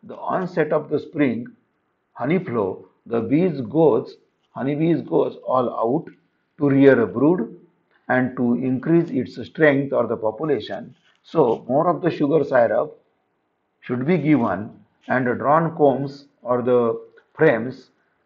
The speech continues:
must be added next to the brood frames. So during spring season, after overwintering or after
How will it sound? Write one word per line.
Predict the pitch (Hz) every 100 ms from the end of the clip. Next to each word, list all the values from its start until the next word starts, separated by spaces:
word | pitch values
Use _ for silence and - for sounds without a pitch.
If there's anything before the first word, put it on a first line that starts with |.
| _ _ _ _
must | 104 113 156 147
be | 156 - - - _ _
added | 123 127 120 107 135 - _ _ -
next | 113 170 170 - -
to | 127
the | 120 120 135 -
brood | 98 113 110 107
frames. | - 98 - 92 _ _ _ _ _ _ _
So | 175 147 175 - - -
during | 120 139 170 - - - _ _ -
spring | - - 143 170
season, | 165 151 131 147 190 240 - _ _ _ _ _ _ _
after | - - - 151 156 - - _ _ _
overwintering | - 131 143 151 139 123 131 127 156 123 117 143 _
or | 123 120
after | 120 - 151 147